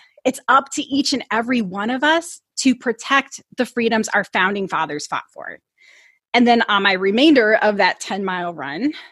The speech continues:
which was about six more miles, I thought about that.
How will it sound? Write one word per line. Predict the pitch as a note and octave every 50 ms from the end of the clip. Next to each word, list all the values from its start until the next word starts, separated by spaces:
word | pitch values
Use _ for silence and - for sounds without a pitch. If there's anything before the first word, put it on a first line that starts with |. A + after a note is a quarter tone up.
| _ _ -
which | G3+ - -
was | G3+ F#3+
about | G3 F3+ G#3 A#3 A#3 -
six | - B3+ A3 - -
more | G#3+ G#3+ G3
miles, | G#3 A#3+ B3+ C#4+ D4 B3 F#3+ F3+ F3+ F#3+ G3 - - _ _ _ _ _ _ _ _ - -
I | - F4+ A4 - _ -
thought | - A#3 B3+ C#4+ C4+
about | A#3 D#3+ D#3+ D#3 D#3 - -
that. | A2+ - -